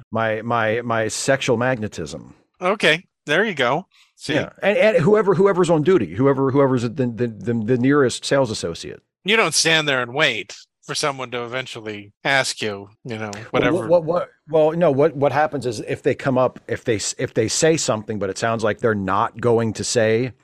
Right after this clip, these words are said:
Speaker 1: "Can I help you with something, Macho?" Like if they say, "Excuse me, sir," you know, or something like that, and I just know they're not gonna call me Macho, I go like this. I go, "Tss, tss," and they, you know, they walk
Speaker 2: Would it
Speaker 1: away.
Speaker 2: help if I sent you a black T-shirt with, with just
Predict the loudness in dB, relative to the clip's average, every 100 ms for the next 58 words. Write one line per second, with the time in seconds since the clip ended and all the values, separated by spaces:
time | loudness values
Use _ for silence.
0 | _ -4 -2 -2 -2 -2 -2 -2 -2 -2
1 | -2 -2 0 -2 -2 -4 -4 -2 0 0
2 | -2 -2 -2 -2 -4 -2 -2 -2 -6 -14
3 | _ -8 -4 -2 -2 -4 -2 -2 0 -2
4 | 0 -2 -4 -6 -6 -4 -2 -4 -6 -8
5 | -2 -2 0 -2 -4 -4 -6 -6 -12 -8
6 | -2 -2 -2 -2 -4 -4 -2 -4 -4 -2
7 | 0 0 -4 _ -6 -2 -2 -6 _ _
8 | _ _ -8 -6 -6 -8 -14 -6 -4 -4
9 | -6 _ 0 6 6 6 6 6 6 4
10 | 2 2 2 0 0 -2 -2 0 -2 -2
11 | -6 -6 -6 -8 -8 -10 -10 -10 -8 -6
12 | -4 -2 0 -4 -6